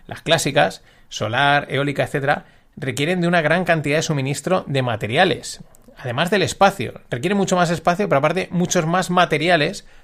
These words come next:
para poderlas montar, para poderlas mantener, para poderlas gestionar. Porque no solo se trata de producir energía,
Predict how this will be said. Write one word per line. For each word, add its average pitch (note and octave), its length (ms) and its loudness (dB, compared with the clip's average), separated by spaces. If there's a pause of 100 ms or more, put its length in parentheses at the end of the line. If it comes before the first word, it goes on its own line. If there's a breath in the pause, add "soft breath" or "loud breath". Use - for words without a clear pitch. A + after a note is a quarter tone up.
(140)
para B2+ 180 4
poderlas D#3 300 0
montar, D#3+ 480 4
para A#2 180 2
poderlas C3+ 300 0
mantener, D3+ 480 2
para A#2 180 0
poderlas B2 300 -2
gestionar. - 540 -2 (220)
Porque A#2 260 -4
no D3+ 180 0
solo F3 180 2
se D#3+ 140 -2
trata D#3+ 360 2
de C#3 140 -2
producir B2 460 -2
energía, E3+ 560 -2